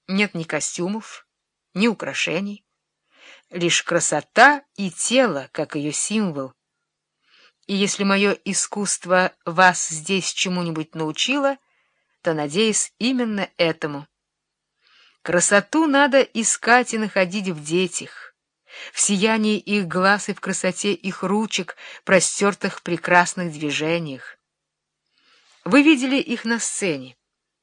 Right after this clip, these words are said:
Они пересекали сцену рука об руку, прекраснее, чем любое жемчужное ожерелье,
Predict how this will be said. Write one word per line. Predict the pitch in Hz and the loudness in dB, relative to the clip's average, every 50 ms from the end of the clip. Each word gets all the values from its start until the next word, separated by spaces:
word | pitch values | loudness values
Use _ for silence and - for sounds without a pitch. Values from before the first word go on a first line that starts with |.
| _ _ _ _ _ _ - | _ _ _ _ _ _ -2
Они | 170 185 214 214 | 0 2 2 2
пересекали | - 240 233 - - 226 - 254 254 247 240 | 2 0 0 0 -2 0 4 4 6 6 4
сцену | 226 - - - - 262 262 247 240 | 2 -2 -2 2 2 4 4 4 4
рука | 240 226 - - 247 240 - - - | 2 2 4 6 6 6 6 4 2
об | - 247 254 214 156 | 6 6 6 6 6
руку, | 156 156 - - - 139 127 - - - - - - - - | 2 -4 -4 -4 -8 -10 -10 -10 -14 -20 -20 -20 -18 -8 0
прекраснее, | - 220 202 - - 202 220 247 285 302 285 - 277 277 269 | 0 0 2 2 4 6 6 6 6 4 2 -2 0 0 0
чем | 247 - 254 262 240 | 2 4 4 4 4
любое | 233 233 214 196 226 269 285 269 | 4 0 0 4 6 6 6 6
жемчужное | 233 247 233 220 - - 254 262 226 226 233 226 | 6 4 0 -2 -2 -2 -2 -2 0 0 2 2
ожерелье, | 226 190 220 226 202 226 262 277 269 214 185 165 151 | 2 2 2 0 2 2 2 0 2 2 2 0 0